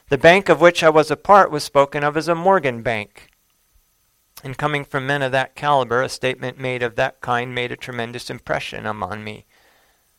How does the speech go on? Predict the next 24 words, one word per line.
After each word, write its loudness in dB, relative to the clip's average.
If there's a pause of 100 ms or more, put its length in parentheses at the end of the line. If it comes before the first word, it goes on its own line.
(1000)
The 4
type 8
of 6
impression 2
that 4
it -2
made 4
on 4
me 2
was 4
this. 4
I 6
wondered 4
if 4
I, 8
as 0
an -8
individual, 0 (180)
what -2
they 6
would 0
call 6
a -4
junior -2